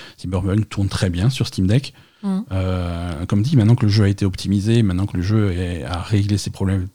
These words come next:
Speaker 1: techniques, euh, c'est,
Speaker 2: Ouais, et
Speaker 1: c'est,
Speaker 2: quand
Speaker 1: c'est
Speaker 2: est-ce que
Speaker 1: plutôt pas
Speaker 2: ça,
Speaker 1: mal.
Speaker 2: ça devient le, l'énorme jeu qu'on attendait ? Voilà.
Speaker 1: Ça,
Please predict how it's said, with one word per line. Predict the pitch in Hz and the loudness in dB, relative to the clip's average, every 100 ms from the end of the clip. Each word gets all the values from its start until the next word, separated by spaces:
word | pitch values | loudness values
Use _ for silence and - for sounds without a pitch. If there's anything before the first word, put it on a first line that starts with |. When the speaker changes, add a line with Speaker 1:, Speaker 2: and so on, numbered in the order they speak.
| - | -4
Speaker 1:
techniques, | 95 - 123 147 - - - - - | -4 4 4 4 -8 -20 -20 -18 -8
euh, | - 87 87 87 98 92 _ | -4 -2 -2 -4 -8 -12 _
c'est, | - 185 | -12 -4
Speaker 2:
Ouais, | 214 277 | 0 2
et | 247 | 2
Speaker 1:
c'est, | |
Speaker 2:
quand | - 214 | 2 0
Speaker 1:
c'est | 247 | 0
Speaker 2:
est-ce | 233 | -2
que | - | -4
Speaker 1:
plutôt | 202 | 0
pas | |
Speaker 2:
ça, | 196 | 2
Speaker 1:
mal. | 190 | 2
Speaker 2:
ça | 196 | 0
devient | 180 180 185 196 202 | -2 -2 0 0 0
le, | 190 180 | 0 0
l'énorme | 180 185 190 196 190 | 0 0 -2 0 0
jeu | 190 214 | 0 -2
qu'on | 208 | -2
attendait ? | 190 185 196 247 302 _ - - - - - - - - _ _ | -2 -2 -2 -4 -6 _ -16 -16 -16 -20 -20 -20 -20 -20 _ _
Voilà. | - 170 160 - _ _ _ _ _ _ _ _ _ _ _ _ _ | -6 -2 -2 -6 _ _ _ _ _ _ _ _ _ _ _ _ _
Speaker 1:
Ça, | - 123 135 | 2 2 2